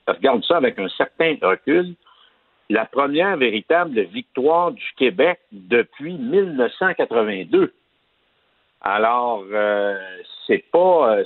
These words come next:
c'est pas rien, là. Alors, euh, le fait que le gouvernement du Québec a imposé unilatéralement le concept de nation québécoise,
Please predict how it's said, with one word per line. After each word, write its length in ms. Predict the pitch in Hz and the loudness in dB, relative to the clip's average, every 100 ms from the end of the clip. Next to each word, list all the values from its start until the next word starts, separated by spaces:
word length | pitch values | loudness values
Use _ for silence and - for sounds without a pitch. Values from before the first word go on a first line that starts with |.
| - | -2
c'est 140 | 139 | 0
pas 140 | 208 | 0
rien, 420 | - 131 170 175 113 | -2 -4 -2 -2 -4
là. 160 | 87 _ _ _ _ _ | -6 _ _ _ _ _
Alors, 500 | - 101 110 117 117 101 | -2 2 2 2 0 0
euh, 680 | 104 101 98 98 98 95 95 92 95 92 | 0 2 2 2 0 -4 -8 -12 -16 -2
le 80 | 113 117 | -2 0
fait 140 | 175 | 0
que 100 | 180 | 0
le 80 | 135 | -2
gouvernement 380 | 107 123 127 160 | 0 0 2 0
du 120 | 147 | -2
Québec 460 | - 117 123 156 165 _ - | 0 2 4 2 0 _ -2
a 280 | 113 113 117 | 2 2 2
imposé 720 | 147 127 147 131 117 151 160 127 | 2 2 2 2 4 4 4 2
unilatéralement 1160 | 131 131 156 160 131 113 139 117 104 107 131 151 | 0 2 2 4 4 4 2 2 0 0 0 2
le 160 | 127 | 2
concept 480 | - 127 110 - 147 | 2 0 0 -2 0
de 120 | 117 | 0
nation 440 | 107 107 95 139 139 | 0 -2 0 0 0
québécoise, 880 | 117 98 - 110 135 160 170 156 | 0 0 0 2 2 2 -2 -6